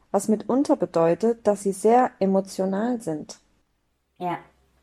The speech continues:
Speaker 2: das ist kein Vorurteil, das ist ein Fakt.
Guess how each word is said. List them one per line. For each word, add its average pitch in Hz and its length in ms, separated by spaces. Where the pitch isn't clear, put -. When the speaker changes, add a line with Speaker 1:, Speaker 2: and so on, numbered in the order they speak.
Speaker 2:
das 170 240
ist - 200
kein 180 360
Vorurteil, 202 600
das 190 200
ist 180 120
ein 156 220
Fakt. - 420